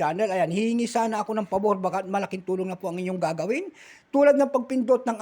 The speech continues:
ating subscribe button, like and share para ma-update po kayo sa mga latest ko pang gagawin mga video po. Ang pag-usapan po natin ngayon ay pera po natin.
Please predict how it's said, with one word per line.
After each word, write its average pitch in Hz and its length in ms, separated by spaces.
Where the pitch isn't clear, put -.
ating 220 160
subscribe 196 480
button, 202 320
like 180 160
and 175 160
share 233 240
para 190 160
ma-update 180 400
po 185 80
kayo 190 240
sa - 80
mga 156 240
latest 147 240
ko 151 80
pang 143 160
gagawin 123 400
mga 117 240
video 110 240
po. - 160
Ang 202 80
pag-usapan 277 560
po 285 160
natin 262 240
ngayon 254 240
ay 208 80
pera 185 240
po 175 240
natin. 127 640